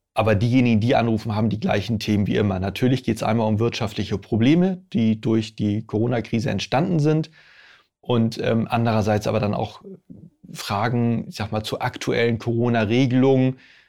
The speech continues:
Ähm, wir bekommen ja manchmal auch Anrufe dann eben zu, zu medizinischen oder, oder Hygienevorschriften,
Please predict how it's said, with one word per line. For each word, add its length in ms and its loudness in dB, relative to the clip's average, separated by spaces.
Ähm, 380 2
wir 100 2
bekommen 300 2
ja 80 4
manchmal 440 2
auch 160 -2
Anrufe 400 2
dann 200 0
eben 340 2
zu, 460 -2
zu 240 -2
medizinischen 840 0
oder, 280 2
oder 200 2
Hygienevorschriften, 1160 0